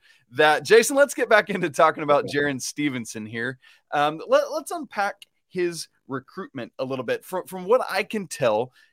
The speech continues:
Speaker 1: he has at this point six offers on the table, in addition to North Carolina, Georgetown, Mizzou, and then, uh, just a whole bunch of schools right here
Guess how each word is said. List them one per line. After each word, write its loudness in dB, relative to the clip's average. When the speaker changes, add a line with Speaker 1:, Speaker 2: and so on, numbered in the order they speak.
Speaker 1:
he -12
has -2
at -12
this -10
point -10
six -4
offers -6
on -4
the -12
table, -6
in -6
addition -6
to -6
North -2
Carolina, -4
Georgetown, -2
Mizzou, -4
and -4
then, 0
uh, -4
just -10
a -4
whole 0
bunch -4
of -10
schools -4
right 2
here -2